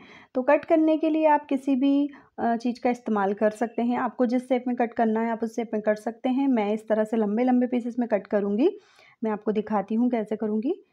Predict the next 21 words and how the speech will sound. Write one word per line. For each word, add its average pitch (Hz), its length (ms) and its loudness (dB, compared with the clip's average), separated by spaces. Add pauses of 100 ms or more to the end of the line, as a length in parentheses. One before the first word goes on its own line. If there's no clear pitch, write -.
(200)
इस 226 180 -6
तरह 226 180 0
से 220 120 -4
मैं 220 140 0
सारे 214 320 -2
कट 214 180 -6
कर 226 120 -6
लेती 208 260 -2
हूँ। 277 180 2 (320)
ये 214 120 -4
देखिए 196 320 -2
ये 220 80 0
सारी 220 300 2
मठरी 233 280 0
मैंने 226 200 2
कट 226 200 0
कर 226 140 -2
ली 226 140 0
है। 285 80 2
इसके 269 220 -2
जो 233 220 -2